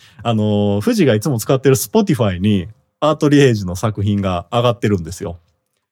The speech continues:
で、もうめっちゃ聞き、聞き込んでしまったわ。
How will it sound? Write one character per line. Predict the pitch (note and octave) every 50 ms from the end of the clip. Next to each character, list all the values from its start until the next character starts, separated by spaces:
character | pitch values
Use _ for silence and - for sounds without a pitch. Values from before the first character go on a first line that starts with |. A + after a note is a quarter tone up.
| _ _ _ _ _ _
で、 | C#3+ D3 C#3 A2+ G2 - G#2+ -
も | F#2+ G2+ G2 F#2+ F#2+ F#2
う |
め | F2+ F#2+ B2 C#3+
っ |
ち | - - -
ゃ | F#3
聞 |
き、 | - - A#3 A#3 A3
聞 | G#3
き | - - - -
込 | - A3+
ん | G#3+
で | G3+
し | F#3 - E3
ま | C3+
っ | G2+ -
た | - -
わ。 | D#2 E2+